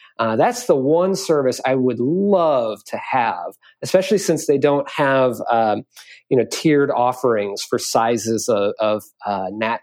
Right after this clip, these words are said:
gateways. Um, that, you know, with the, the, the need for a lot of people to access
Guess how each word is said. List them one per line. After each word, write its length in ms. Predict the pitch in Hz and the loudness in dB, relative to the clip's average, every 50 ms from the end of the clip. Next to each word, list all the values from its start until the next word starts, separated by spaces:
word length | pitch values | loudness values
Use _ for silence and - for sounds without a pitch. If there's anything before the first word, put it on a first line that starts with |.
| _ | _
gateways. 640 | - 110 95 - _ - - 110 101 104 - - - _ - - - - - - _ - | -8 -8 -8 -8 _ -10 -8 -8 -8 -10 -14 -14 -16 _ -20 -20 -20 -20 -20 -16 _ -2
Um, 400 | 120 120 117 117 113 110 120 120 - | -2 0 0 0 0 -2 -4 -2 0
that, 280 | 156 170 185 190 - - - _ | 2 2 2 0 -2 -6 -12 _
you 140 | - 156 147 | 0 2 2
know, 140 | 139 131 127 | 4 2 2
with 320 | 135 143 143 151 151 - | 0 2 2 0 2 2
the, 340 | 156 135 131 127 123 123 - - | 2 2 4 2 0 -2 -4 -4
the, 440 | 113 120 117 117 117 117 113 120 120 - | 0 2 2 4 2 2 0 0 -2 -2
the 140 | 120 120 120 | 0 0 2
need 400 | 123 143 160 175 190 202 185 - | 2 2 4 4 2 2 0 0
for 100 | - 156 | 0 2
a 60 | 143 | 2
lot 180 | 139 139 147 156 | 2 2 2 0
of 80 | 156 | 0
people 200 | - 165 - 147 | -2 -2 0 0
to 100 | 139 117 - - | 0 -2 -2 -2
access 840 | 123 120 127 - - - - 139 113 101 - - - - - - | -2 -2 -4 -4 -8 -4 0 0 0 0 -2 -4 -8 -8 -10 -12